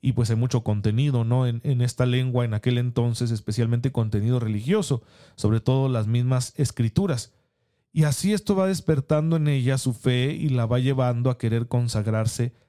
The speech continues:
al Señor. Y en determinado momento, pues decide, eh, entregarse a la vida religiosa. Conoce a una mujer, Lucía Mascheroni,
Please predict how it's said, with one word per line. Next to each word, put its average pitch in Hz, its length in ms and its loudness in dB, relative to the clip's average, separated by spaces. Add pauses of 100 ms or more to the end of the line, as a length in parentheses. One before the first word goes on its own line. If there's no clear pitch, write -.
(140)
al 113 220 2
Señor. 98 420 -2 (640)
Y 131 600 0
en 165 140 0
determinado 147 560 0
momento, 175 640 0 (420)
pues 135 220 2
decide, 143 760 0 (380)
eh, 117 380 0
entregarse 131 640 0
a - 20 2
la 127 100 2
vida 127 240 0
religiosa. 131 760 0 (500)
Conoce 139 600 2
a - 100 0
una 127 180 0
mujer, 143 420 0
Lucía 123 400 0
Mascheroni, 139 640 0